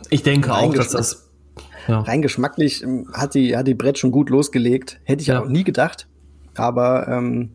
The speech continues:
Speaker 2: ja, genau. Hast recht. Ich stell jetzt hier diesen kleinen,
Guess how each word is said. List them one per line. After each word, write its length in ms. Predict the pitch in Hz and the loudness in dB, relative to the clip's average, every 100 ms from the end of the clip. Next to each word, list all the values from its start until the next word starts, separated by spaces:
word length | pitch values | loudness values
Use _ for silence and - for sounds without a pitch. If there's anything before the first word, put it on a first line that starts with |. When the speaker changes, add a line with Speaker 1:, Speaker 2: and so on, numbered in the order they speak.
| - | -6
Speaker 2:
ja, 200 | 160 262 240 - _ - _ - - | -2 -2 -4 -12 _ -20 _ -14 -4
genau. 320 | - 117 120 - - - - | 0 0 -2 -8 -20 -20 -8
Hast 240 | - 160 139 | -2 2 2
recht. 240 | 143 - | 2 0
Ich 100 | 151 | -2
stell 140 | 160 165 | 4 4
jetzt 140 | 170 | 4
hier 80 | 165 | 0
diesen 260 | 165 156 | 2 2
kleinen, 600 | 135 139 170 190 185 180 | 2 2 4 2 2 -2